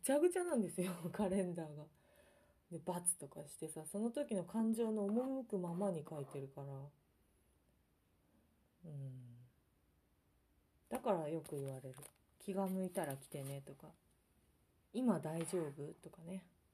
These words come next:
まあ、それって当たり前か、人として。そういうもんですよね。で、私アンケート大好きなんで、アンケートをずっとこう書くっていうね。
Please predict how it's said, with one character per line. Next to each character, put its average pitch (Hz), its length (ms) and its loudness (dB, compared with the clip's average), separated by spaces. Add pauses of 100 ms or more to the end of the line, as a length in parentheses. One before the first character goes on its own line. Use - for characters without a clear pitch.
(1300)
ま 214 100 2
あ、 - 40 0
そ 143 160 0
れ 180 100 2
っ - 20 -4
て - 260 -2
当 208 80 0
た 214 140 -6
り 247 100 -6
前 320 160 -4
か、 320 260 0 (140)
人 165 100 -6
と 156 160 -6
し 147 140 -12
て。 170 100 -12 (760)
そ 208 80 -6
う 220 40 -4
い 233 80 -2
う 247 40 -6
も 262 140 -8
ん - 60 -8
で - 100 -2
す - 100 -10
よ - 80 -14 (100)
ね。 185 200 -4 (960)
で、 180 80 0
私 185 320 2
ア 170 140 2
ン 240 160 6
ケ 220 220 6
ー 185 60 4
ト 160 100 2
大 175 200 4
好 175 100 0
き 160 100 -6
な 143 100 -2
ん 131 80 -4
で、 139 80 -6
ア 165 120 0
ン 214 120 2
ケ 165 180 0
ー 143 40 -4
ト 147 120 -2
を 139 40 2
ず 135 120 -2
っ - 40 -8
と - 140 -6
こ 143 200 -6
う - 20 -8
書 139 80 -4
く - 120 -16
っ - 20 -20 (120)
て - 80 -10
い 139 80 -10
う 151 80 -14
ね。 143 180 -6